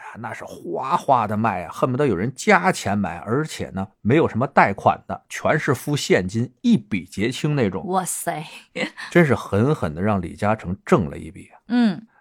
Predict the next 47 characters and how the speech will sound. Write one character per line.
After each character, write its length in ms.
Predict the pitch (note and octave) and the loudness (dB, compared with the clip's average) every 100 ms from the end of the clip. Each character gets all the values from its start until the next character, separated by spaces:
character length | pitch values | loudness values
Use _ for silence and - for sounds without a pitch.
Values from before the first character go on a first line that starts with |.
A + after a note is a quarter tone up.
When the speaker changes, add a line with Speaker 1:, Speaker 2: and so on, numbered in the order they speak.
| - | 0
Speaker 1:
那 140 | B2+ | 2
慢 240 | C#3 C3 | 4 4
慢 240 | B2+ D3 D3 | 6 6 6
的 80 | A2+ | 4
啊， 180 | G#2+ | 2
这 80 | G#2 | 0
虎 260 | G2+ G2+ F#2 | -2 -2 2
豹 180 | G2+ F#2+ | 2 4
别 160 | G#2 | 2
墅 180 | A#2 F#2+ | 2 -4
这 140 | - | 2
儿 160 | C#3 G2 | 4 4
卖 180 | A2 F#2+ | 2 2
一 100 | G2+ | -2
块， 320 | - A#2 F2+ | -4 -4 -2
那 120 | G#2 | 0
儿 140 | B2+ G2 | 0 2
卖 180 | G#2 F#2+ | 0 0
一 100 | G#2 | -4
块， 320 | - G#2+ - | -4 -6 -2
都 160 | A2+ A#2 | 0 0
盖 280 | - A#2+ F#2 | 2 2 2
起 160 | - | -6
了 120 | D2+ | -12
各 260 | - B2+ G2+ | -4 2 2
种 160 | F2 E2+ | 2 -10
的 100 | F2 | -8
现 300 | - B2 F#2+ | 0 0 2
代 160 | G2 | 0
化 240 | F#2 A2 F2+ | 0 -2 -2
的 80 | |
大 300 | G#2 C3 G2 | -2 -2 -2
楼 280 | E2+ F2 G#2+ | -6 -2 0
嘛。 220 | C#3+ A#2 - _ _ | 0 -2 -4 _ _
那 120 | A2 | -4
在 160 | A2 A2+ | 0 0
里 100 | F#2 | 0
边 140 | E2+ | -4
修 320 | - - C#3 C#3 | -6 0 2 2
行 180 | F#2+ | 0
的 80 | F#2+ | -2
这 120 | G#2 | -2
狐 320 | F#2+ - G2+ A#2 | -6 -6 -6 -2
仙 260 | D3+ D3 | 0 2
一 140 | B2+ F2+ | 2 -2
族 240 | F#2+ G2 | -2 0
呢， 220 | G#2 G2+ | 0 -2